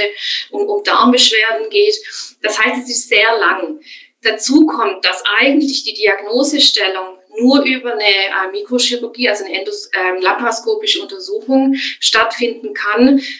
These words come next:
also eine Operation. Und bevor man das macht, möchte man natürlich ziemlich sicher sein, dass es das auch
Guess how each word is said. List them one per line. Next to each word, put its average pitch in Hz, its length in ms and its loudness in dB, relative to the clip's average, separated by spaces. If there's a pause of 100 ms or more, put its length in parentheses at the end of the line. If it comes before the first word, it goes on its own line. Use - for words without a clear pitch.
(220)
also 190 200 -2
eine 208 200 4
Operation. 190 720 -2
Und 180 80 -6
bevor 220 300 0
man 214 160 0
das 208 300 -2
macht, 233 420 -2
möchte 214 300 -2
man 180 100 -8
natürlich 214 480 -2
ziemlich - 280 -6
sicher 240 300 -2
sein, 233 400 2
dass 202 220 -10
es 202 100 -10
das 202 220 -6
auch 180 340 -4